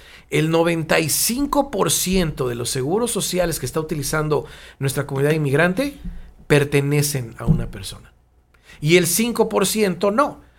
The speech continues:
Pero ese cinco por ciento no significa, "Ah, estoy en el cinco por ciento, no le pertenece a nadie, qué bueno". No, ese cinco por ciento también es grave, porque ¿sabías tú que un seguro social es un documento federal que es asignado a una persona? No es nada más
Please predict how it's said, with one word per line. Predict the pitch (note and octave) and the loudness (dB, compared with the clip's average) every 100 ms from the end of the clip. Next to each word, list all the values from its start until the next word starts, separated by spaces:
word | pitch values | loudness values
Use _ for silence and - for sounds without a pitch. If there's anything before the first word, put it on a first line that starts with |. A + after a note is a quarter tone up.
| - - | -14 0
Pero | F3+ | 2
ese | A3 | 2
cinco | A3 A3+ A3 | 0 0 0
por | F#3+ E3 | 0 0
ciento | G3 F#3+ F#3+ | 2 2 0
no | F#3+ | 0
significa, | F#3 F#3+ D#3 F#3 F#3 - | 0 0 -2 -2 0 2
"Ah, | D#3 F#3+ D#3+ | 2 2 0
estoy | B2+ F3 | -2 0
en | F#3+ | 0
el | D#3+ | 0
cinco | F#3 F#3 | -2 -2
por | D3 | -2
ciento, | C#3 F#3 D3 | -2 -2 -2
no | D#3+ | -2
le | F#3 | -2
pertenece | D3 C3+ D3 D#3 | -4 -4 -4 -2
a | D#3 | -2
nadie, | D3 E3 D#3+ C3 | 0 0 0 -2
qué | C#3 F3 | -2 -2
bueno". | E3 E3 D3 A2+ - - - | 0 -2 -2 -8 -16 -20 -8
No, | - E3+ C#4+ - - - - - - | -4 -2 -2 -6 -12 -20 -20 -20 -10
ese | F3 G3 | -6 -2
cinco | G3+ A#3 A3+ A#3 | -2 -2 -2 -2
por | F#3 | -2
ciento | D#3+ G3 G3 | -2 -4 -4
también | D#3+ F3 | -6 -4
es | F3+ | -4
grave, | D3+ F#3+ G#3+ | -2 0 0
porque | - C#3+ D#3 C#3+ - - | -2 -4 -4 -4 -8 -14
¿sabías | - F3 G3+ B3+ A#3+ - | -6 -2 0 0 -2 -2
tú | A#3 | -4
que | G3 G#3+ | -2 -2
un | G3+ | 2
seguro | G3+ F#3 F#3+ | 2 4 2
social | F#3 D#3 - D#3+ D#3+ D3 | 0 -4 -2 -2 -2 -4
es | D#3 - | -4 -4
un | E3 | -4
documento | D#3+ D#3 C3 C3+ C3+ C3+ D#3 C#3+ | -6 -4 -4 -4 -4 -2 -2 -2
federal | - C3 A#2 G#2 G#2 - - _ _ _ - | -4 -4 -4 -6 -8 -12 -20 _ _ _ -4
que | D#3+ | -2
es | F#3 | 0
asignado | F3+ C#3+ B2+ B2+ C3+ D3+ D3 | 0 -2 -2 -2 0 2 0
a | |
una | B2 C#3 D3 | 0 -2 -2
persona? | B2+ G#2+ - A2+ A#2 C#3+ | -4 -4 -4 -4 -4 -2
No | D3 C#3+ | 2 2
es | C#3+ | 2
nada | C#3+ C#3 C#3 | 0 -2 0
más | C3 C3+ - | -2 -4 -4